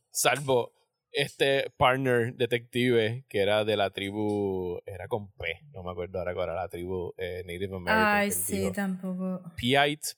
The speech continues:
Speaker 1: pla-, eh, no me acuerdo ahora cómo era el, el nombre,
Speaker 2: No,
Speaker 1: pero,
Speaker 2: me recuerdo.
Speaker 1: sorry. Es, es, eh, o sea, es Native American el, el personaje. Que yo
Speaker 2: Sí.
Speaker 1: no siquiera sé si eso está basado en realidad o nada más lo pusieron ahí, porque está bien raro que esa persona viva rodeado de mormones. <laughs>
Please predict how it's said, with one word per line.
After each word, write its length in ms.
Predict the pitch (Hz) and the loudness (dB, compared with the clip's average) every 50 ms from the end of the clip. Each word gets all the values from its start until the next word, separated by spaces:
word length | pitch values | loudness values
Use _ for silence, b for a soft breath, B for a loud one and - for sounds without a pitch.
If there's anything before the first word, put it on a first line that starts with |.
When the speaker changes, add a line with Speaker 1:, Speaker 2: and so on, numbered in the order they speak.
| _ | _
Speaker 1:
pla-, 460 | - 117 113 - 107 - 117 113 110 | -10 -8 -8 -10 -10 -10 -6 -4 -4
eh, 60 | 107 104 | -4 -4
no 100 | 104 107 | -4 -2
me 80 | 110 | -2
acuerdo 240 | 104 104 104 104 98 | -2 -2 -2 -2 -2
ahora 140 | 92 92 90 | -2 -2 -4
cómo 260 | 92 92 92 92 90 | -6 -8 -10 -8 -8
era 80 | 90 87 | -8 -10
el, 180 | 87 - - - _ - | -10 -12 -14 -16 _ -10
el 100 | 107 110 | -6 -2
nombre, 200 | 92 95 90 90 | -2 0 0 0
Speaker 2:
No, 80 | 90 87 | 0 0
Speaker 1:
pero, 160 | 87 87 87 | 0 0 0
Speaker 2:
me 80 | 87 85 | 0 -2
recuerdo. 280 | 90 92 - - - | -4 -6 -8 -4 -2
Speaker 1:
sorry. 240 | - 113 98 85 85 - b b b b b b b b _ _ _ - 120 | 0 0 0 0 -4 -8 b b b b b b b b _ _ _ 0 2
Es, 140 | 143 151 - | 2 2 2
es, 320 | 151 147 151 156 147 165 - | 4 4 4 4 2 0 2
eh, 800 | 127 135 135 135 135 135 131 123 120 110 104 95 90 87 85 82 - | 4 4 6 6 6 6 6 4 4 4 2 0 0 -2 -4 -8 -12
o 140 | - _ | -16 _
sea, 100 | - 104 | -6 -4
es 80 | 95 101 | -2 0
Native 240 | 120 120 127 127 123 | 2 2 2 2 2
American 400 | 120 117 101 87 87 - 80 78 101 104 _ - | 0 0 0 0 -2 -4 -8 -12 -16 -20 _ -14
el, 340 | - 95 87 85 85 - - | -12 -12 -12 -14 -16 -18 -18
el 100 | - 95 - | -20 -16 -14
personaje. 340 | 98 92 - 92 80 95 101 | -14 -14 -14 -14 -14 -6 -2
Que 140 | - - | -2 0
yo 100 | 139 143 | 2 2
Speaker 2:
Sí. 60 | 151 170 | 2 2
Speaker 1:
no 100 | 180 160 | 0 0
siquiera 260 | 175 160 156 165 151 | 0 2 2 4 4
sé 120 | 139 151 | 2 2
si 80 | - 147 | 0 0
eso 100 | 131 131 | -2 0
está 140 | 123 143 139 | 2 4 4
basado 340 | 147 139 - 135 123 131 | 4 4 4 4 2 2
en 80 | 139 127 | 2 2
realidad 380 | 135 135 120 123 123 117 123 127 | 0 0 0 0 0 2 2 2
o 20 | |
nada 120 | 123 110 | 0 -2
más 120 | 104 95 104 | -2 -2 -2
lo 100 | 117 113 | -2 -2
pusieron 320 | 117 117 - 123 117 113 113 | -2 -2 -2 0 0 0 -2
ahí, 60 | 117 | -2
porque 200 | 110 120 - 113 | -4 -4 -6 -6
está 140 | - - 127 | -4 -2 -2
bien 200 | 147 175 175 147 | 0 -2 0 2
raro 240 | 151 156 156 151 139 | 4 4 4 4 4
que 60 | 135 | 2
esa 140 | 123 143 131 | 2 2 0
persona 340 | 143 139 127 127 131 135 127 | 0 -2 -2 -2 0 0 2
viva 300 | 120 123 127 123 113 110 | 2 2 4 4 2 2
rodeado 340 | 117 110 104 107 107 110 | 0 -2 -2 -2 0 0
de 80 | 117 117 | 0 -2
mormones. 840 | 110 104 101 98 101 101 98 95 - - _ - - - - - _ - | -4 -6 -8 -8 -8 -8 -8 -8 -10 -16 _ -20 -20 -20 -20 -12 _ -8
<laughs> 160 | 135 - | -6 -2